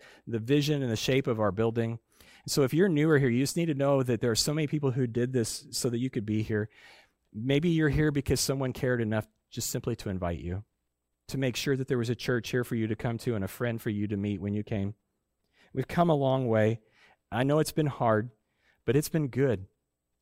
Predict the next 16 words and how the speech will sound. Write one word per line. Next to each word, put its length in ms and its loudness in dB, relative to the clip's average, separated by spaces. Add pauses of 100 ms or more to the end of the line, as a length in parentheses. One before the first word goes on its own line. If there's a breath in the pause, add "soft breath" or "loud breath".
I 80 -2
love 300 0
this 160 2
story 380 0
that 140 0
God 260 2
is 120 -2
writing 320 0
for 160 -6
us. 420 -4 (880)
And 280 -2 (420)
I 200 0
honestly 380 2
look 200 2
at 120 2
this 260 0